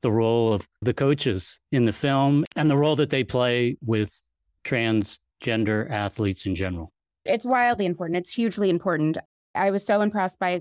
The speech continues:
Speaker 2: Coach Clark and Coach Brian. And I can say that there were other coaches that we filmed with who were coaching kids that didn't make it into the final film, who were just misgendering all game long, all practice long, you know, right in front of us.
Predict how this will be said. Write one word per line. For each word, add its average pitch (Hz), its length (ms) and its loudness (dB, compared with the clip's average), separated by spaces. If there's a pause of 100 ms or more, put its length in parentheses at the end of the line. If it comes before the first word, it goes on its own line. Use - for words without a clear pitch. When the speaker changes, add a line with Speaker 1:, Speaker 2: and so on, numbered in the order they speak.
(120)
Speaker 2:
Coach 185 280 -4
Clark 165 360 -2
and 170 340 -2
Coach 160 340 -4
Brian. 160 500 0
And 175 180 -4
I 175 120 0
can 175 160 -2
say 170 220 0
that 165 200 -2
there 170 220 0
were 165 320 0
other 185 280 0
coaches 165 380 -4
that 156 140 -4
we 165 100 -4
filmed 165 260 -2
with 160 260 -4 (460)
who 196 140 0
were 180 120 0
coaching 175 680 -2
kids 170 320 -2
that 170 200 -2
didn't 175 240 0
make 165 200 -4
it 160 80 -2
into 165 160 -4
the 160 80 -6
final 165 260 -4
film, 180 260 -2 (300)
who 208 480 2
were 220 160 0
just 220 240 -4
misgendering 190 1300 0 (380)
all 262 640 4
game 240 340 0
long, 185 600 0
all 233 600 2
practice 220 520 -6
long, 185 340 0
you 180 120 2
know, 180 220 -2 (120)
right 220 300 0
in 254 180 0
front 202 360 -2
of 240 120 0
us. 175 320 -4